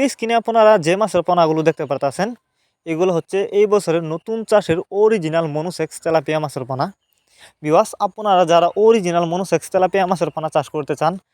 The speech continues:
আঠাশ দিন ফরমন কমপ্লিট, তাদের জন্যই আমাদের আজকের ভিডিও, তাই সম্পূর্ণ ভিডিও দেখতে থাকুন। কারণ আপনারা আমাদের কাছ থেকে গ্যারান্টি সহকারে নিতে পারবেন অরিজিনাল মনোসেক্স তেলাপিয়া মাছের পোনা। তো এই যে দেখেন, এগুলা কিন্তু অরিজিনাল মনোসেক্স তেলাপিয়া মাছের পোনা।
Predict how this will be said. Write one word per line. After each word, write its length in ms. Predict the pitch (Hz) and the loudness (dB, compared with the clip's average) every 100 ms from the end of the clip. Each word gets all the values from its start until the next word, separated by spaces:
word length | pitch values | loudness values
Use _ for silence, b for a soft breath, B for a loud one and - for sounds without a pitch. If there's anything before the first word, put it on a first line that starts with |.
| _ - 185 | _ -12 0
আঠাশ 200 | 202 190 165 | 4 4 2
দিন 80 | 165 | -6
ফরমন 300 | 160 143 160 151 | -6 -6 -6 -4
কমপ্লিট, 300 | 170 143 170 _ _ _ _ - | -6 -2 -6 _ _ _ _ -6
তাদের 260 | 165 165 170 | -2 0 0
জন্যই 260 | 170 180 202 170 | -2 -2 -2 2
আমাদের 240 | 165 180 - | 2 2 0
আজকের 240 | 160 175 165 | -2 -4 -4
ভিডিও, 220 | 151 160 170 | -4 -2 0
তাই 120 | 160 147 | 0 0
সম্পূর্ণ 300 | 165 156 156 156 160 | -2 -4 -4 -4 0
ভিডিও 160 | 175 165 | 2 4
দেখতে 180 | 165 151 | 0 -2
থাকুন। 220 | 143 202 233 _ _ - | -8 -10 -16 _ _ -4
কারণ 240 | 202 226 233 | -2 0 0
আপনারা 320 | 233 240 233 196 196 | 0 0 2 2 2
আমাদের 240 | 185 180 190 | 0 2 0
কাছ 100 | - | -2
থেকে 160 | 170 185 143 | 0 -2 2
গ্যারান্টি 380 | 160 180 160 175 180 | 2 2 0 -4 0
সহকারে 360 | 170 151 165 180 | 2 2 2 0
নিতে 160 | 165 185 | 0 0
পারবেন 260 | 175 151 175 - 185 | 0 0 -4 0 0
অরিজিনাল 420 | 185 156 151 160 151 | 2 0 0 0 0
মনোসেক্স 360 | 160 - 147 - | -4 -4 -8 -4
তেলাপিয়া 340 | 160 151 156 151 | -4 0 0 0
মাছের 200 | 143 135 120 | -2 -6 -6
পোনা। 160 | 135 202 _ _ _ _ _ - | -6 -6 _ _ _ _ _ -10
তো 60 | 190 196 | -4 -2
এই 60 | 190 | 0
যে 60 | 190 | 2
দেখেন, 240 | 185 175 220 214 170 | 2 0 -4 -6 0
এগুলা 220 | 170 175 | 2 2
কিন্তু 160 | 170 180 196 | 2 4 6
অরিজিনাল 360 | 196 170 160 160 | 6 4 2 2
মনোসেক্স 320 | 170 160 156 - | 0 -2 -4 2
তেলাপিয়া 300 | 165 160 170 160 | 2 4 2 0
মাছের 180 | - 135 | -6 -2
পোনা। 140 | 156 | -2